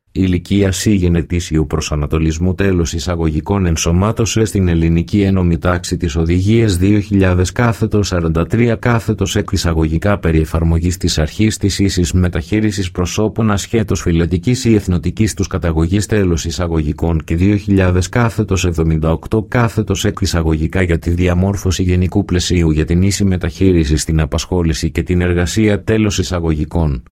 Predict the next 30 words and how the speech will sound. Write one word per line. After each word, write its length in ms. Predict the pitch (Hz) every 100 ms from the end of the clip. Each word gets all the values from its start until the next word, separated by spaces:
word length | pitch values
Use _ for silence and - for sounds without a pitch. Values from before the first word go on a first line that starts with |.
| _ _ -
Ο 80 | 95
νόμος 460 | 101 107 101 98
έθεσε 380 | 113 117 127 131
το 120 | 127
γενικό 480 | 107 90 87 82 104
πλαίσιο 540 | - 104 98 95 - 98
για 120 | 87
την 180 | 80 73
καταπολέμηση 840 | 76 78 71 78 92 107 104 110
των 200 | 95 87
διακρίσεων 720 | 82 80 92 98 90 95 92
και 140 | 90
τη 120 | 85 90
διασφάλιση 880 | 85 82 85 - 120 107 85 80
της 200 | 71 -
αρχής 400 | 76 - 107 110
της 220 | - 98 104
ίσης 320 | 92 90 82
μεταχείρισης 760 | 92 87 87 - 107 107 98
για 160 | 95 92
μία 300 | 104 120 120
σειρά 360 | - 107 101
από 180 | 90 80
λόγους, 420 | 82 92 85 76
τους 200 | - 78
οποίους 460 | 82 80 101 95 82
περιλαμβάνεται 800 | 87 85 78 78 90 113 117 120
και 140 | 117 101
η 140 | 87
αναπηρία. 640 | 80 78 82 78 73 62